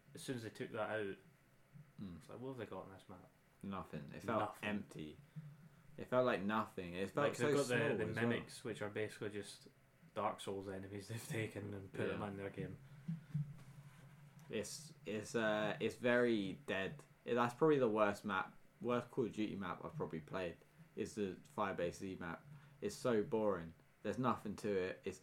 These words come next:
Speaker 2: empty. Colours are disgusting. <laughs> Like, and then it forces you to do things as well.
Speaker 1: It's a
Speaker 2: It's
Speaker 1: real
Speaker 2: like, oh.
Speaker 1: piece of shit.
Speaker 2: It's,
Speaker 1: It's a
Speaker 2: it's
Speaker 1: piece of shit.
Speaker 2: Not only do you
Speaker 1: It's a
Speaker 2: have
Speaker 1: piece of shit.
Speaker 2: <laughs> like,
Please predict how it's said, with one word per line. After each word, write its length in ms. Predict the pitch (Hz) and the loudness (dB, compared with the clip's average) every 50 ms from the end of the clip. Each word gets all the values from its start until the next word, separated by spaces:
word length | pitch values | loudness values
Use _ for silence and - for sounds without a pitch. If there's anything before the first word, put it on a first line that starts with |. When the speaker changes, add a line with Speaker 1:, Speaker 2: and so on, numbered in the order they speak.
| - | 0
Speaker 2:
empty. 540 | 123 117 113 - - - 90 87 87 92 - - - - - | 0 2 2 0 -2 -4 -2 -2 -2 -2 -4 -8 -14 -16 -6
Colours 380 | - 127 127 123 120 110 98 | 0 2 4 6 6 6 4
are 60 | 101 | 2
disgusting. 920 | 87 - - 92 - - - 120 110 107 98 - - - - 85 82 82 85 - - - - - - - | 0 0 -2 -4 -4 -2 0 2 2 2 2 0 -6 -8 -8 -6 -6 -6 -8 -10 -14 -20 -20 -10 -4 -2
<laughs> 40 | 143 127 - 160 151 127 151 143 - - | 0 2 2 2 2 2 -2 -4 -2 2
Like, 320 | - 127 117 113 113 - - - - - - - - - - - - | 6 6 6 6 6 2 -4 -16 -20 -20 -20 -20 -20 -20 -12 -4 -2
and 120 | 131 139 | 0 2
then 140 | 143 143 143 | 2 2 0
it 160 | 139 - - - - | -2 -4 -4 2 8
forces 440 | 151 151 156 147 151 - 131 127 135 | 10 10 10 10 8 4 0 2 2
you 100 | 127 117 | 2 2
to 100 | - 113 | 2 4
do 300 | - 127 131 135 139 127 | 6 8 8 8 8 6
things 480 | - - 101 92 90 90 90 90 101 | 4 2 2 2 0 -2 -6 -4 -2
as 120 | 104 95 101 | -2 0 2
well. 400 | 113 113 107 90 82 87 92 - - | 2 4 4 4 2 2 0 -2 -6
Speaker 1:
It's 160 | - - - | -8 -6 -2
a 40 | 120 | -2
Speaker 2:
It's 80 | 117 123 | 2 6
Speaker 1:
real 160 | 143 156 165 | 8 8 10
Speaker 2:
like, 140 | 165 - - - - | 8 8 6 2 -2
oh. 240 | 110 117 120 120 120 | 0 2 4 6 6
Speaker 1:
piece 280 | - - 160 - - - | 6 6 4 4 0 -2
of 120 | 135 - | -2 -2
shit. 480 | - - - 165 170 165 156 147 - - - - - - | 0 0 2 6 10 10 10 10 10 6 0 -8 -8 -4
Speaker 2:
It's, 140 | - - 160 | 0 2 2
Speaker 1:
It's 120 | 156 - - - - - - - - | 2 2 0 -4 -6 -8 -8 -6 -4
a 40 | - | 0
Speaker 2:
it's 140 | - - - - | 2 2 2 2
Speaker 1:
piece 260 | - - 208 196 - - | 2 2 2 2 4 4
of 60 | 156 | 2
shit. 360 | - - - 175 151 139 127 - - - - | 2 4 6 8 8 8 6 4 -2 -4 0
Speaker 2:
Not 240 | 147 156 160 - 175 | 4 6 6 8 8
only 220 | 180 180 175 170 | 6 6 6 6
do 160 | 160 - 156 | 6 4 4
you 120 | 151 147 139 | 4 6 6
Speaker 1:
It's 100 | 139 131 | 8 8
a 40 | 135 | 8
Speaker 2:
have 80 | 131 | 8
Speaker 1:
piece 300 | 135 220 214 202 - - - - | 8 8 8 8 6 2 -2 -4
of 100 | - - | -2 0
shit. 400 | 131 - - 196 175 147 139 - - - | 2 4 8 10 10 10 8 6 2 -4
Speaker 2:
<laughs> 80 | - - | 0 2
like, 340 | 151 147 143 139 - - | 4 6 6 4 2 0